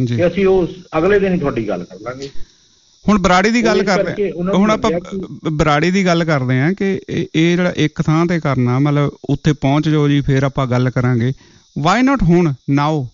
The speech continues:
Speaker 1: ਹੁਣ ਕੱਲ੍ਹ ਹੀ ਨਹੀਂ ਕੀਤੀ ਜਾ ਸਕਦੀ ਗੱਲ? ਉਹ, ਉਹ ਉੱਥੋਂ ਹੀ ਕਰ ਦੇਣ, ਪਰ ਦ-, ਜੋ ਮੰਗਾਂ ਨੇ। ਪਹਿਲੀ ਗੱਲ ਤਾਂ ਬਿੱਟਾ ਸਾਹਿਬ, ਹੁਣ ਮੰਗ ਸਿੱਧੀ ਸਿੱਧੀ ਹੈ ਵੀ ਇਹਦੇ 'ਚ ਮੋਡੀਫਿਕੇਸ਼ਨ ਕੋਈ ਨਹੀਂ ਹੈਗੀ, ਇਹਨੂੰ ਵਾਪਸ ਲਓ, ਦੁਬਾਰਾ ਕਰਨਾ ਫੇਰ ਕਰ ਲਿਓ ਪ੍ਰੋਪਰ ਪ੍ਰੋਸੈਸ ਰਾਹੀਂ। ਇਹੀ ਮੰਗ ਹੋਣੀ ਚਾਹੀਦੀ ਹੈ ਨਾ, ਇਹੀ ਮੰਗ ਹੈ ਨਾ?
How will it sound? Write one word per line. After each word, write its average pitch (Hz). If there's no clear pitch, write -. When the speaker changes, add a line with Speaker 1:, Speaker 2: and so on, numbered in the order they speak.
Speaker 1:
ਹੁਣ 160
ਕੱਲ੍ਹ 190
ਹੀ 208
ਨਹੀਂ 202
ਕੀਤੀ 165
ਜਾ 151
ਸਕਦੀ 123
ਗੱਲ? 110
ਉਹ, 147
ਉਹ -
ਉੱਥੋਂ 190
ਹੀ 208
ਕਰ 180
ਦੇਣ, 175
ਪਰ 170
ਦ-, 139
ਜੋ 139
ਮੰਗਾਂ 139
ਨੇ। 127
ਪਹਿਲੀ 185
ਗੱਲ 220
ਤਾਂ 214
ਬਿੱਟਾ 180
ਸਾਹਿਬ, 196
ਹੁਣ 196
ਮੰਗ 170
ਸਿੱਧੀ 175
ਸਿੱਧੀ 165
ਹੈ 117
ਵੀ 151
ਇਹਦੇ 156
'ਚ 165
ਮੋਡੀਫਿਕੇਸ਼ਨ 147
ਕੋਈ 127
ਨਹੀਂ 147
ਹੈਗੀ, 156
ਇਹਨੂੰ 151
ਵਾਪਸ 123
ਲਓ, 147
ਦੁਬਾਰਾ 131
ਕਰਨਾ 135
ਫੇਰ 123
ਕਰ 110
ਲਿਓ 104
ਪ੍ਰੋਪਰ 107
ਪ੍ਰੋਸੈਸ 107
ਰਾਹੀਂ। 127
ਇਹੀ 185
ਮੰਗ 196
ਹੋਣੀ 190
ਚਾਹੀਦੀ 180
ਹੈ 185
ਨਾ, 180
ਇਹੀ 160
ਮੰਗ 156
ਹੈ 139
ਨਾ? 170